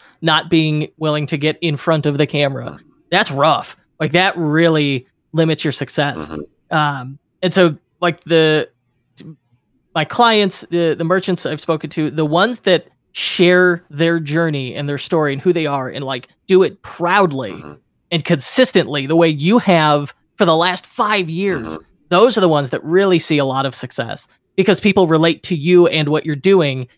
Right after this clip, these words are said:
Speaker 1: and then are willing to, uh, you know, risk, uh, trying, trying your product.
Speaker 2: Absolutely.
Speaker 1: The, so, like, if, you know, if you're like, "Man, I'm, I'm struggling with my store," and you don't have, like, a really great about page that tells,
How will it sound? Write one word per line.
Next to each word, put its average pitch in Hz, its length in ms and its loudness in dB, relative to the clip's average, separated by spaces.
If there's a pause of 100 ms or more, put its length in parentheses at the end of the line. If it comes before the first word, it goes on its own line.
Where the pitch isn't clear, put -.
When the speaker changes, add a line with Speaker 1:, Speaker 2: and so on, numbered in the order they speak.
(120)
Speaker 1:
and 151 120 -4
then 160 120 -2
are 143 120 0
willing 147 420 0
to, - 160 -6 (260)
uh, 135 420 -4 (400)
you 147 120 -6
know, 120 100 -8
risk, 165 380 -4 (480)
uh, 127 600 -2 (200)
trying, 143 520 -2 (180)
trying 143 360 0
your 143 100 -2
product. - 520 -4 (420)
Speaker 2:
Absolutely. 151 640 0
Speaker 1:
The, 123 60 -10 (800)
so, - 100 2
like, 190 120 6
if, - 200 0 (260)
you 185 60 2
know, 151 140 0 (200)
if 170 120 -4
you're 175 80 4
like, 165 160 0
"Man, 190 160 2
I'm, 160 200 0
I'm 170 60 -2
struggling 190 560 0
with - 140 -10
my 151 80 -2
store," 165 320 0
and 143 180 -6 (100)
you 175 140 2
don't 220 160 4
have, 165 260 0
like, 151 160 -2
a 147 60 0
really 151 400 0
great 139 380 -6
about 139 320 -4
page 160 300 -2
that 151 160 -4
tells, 143 400 -2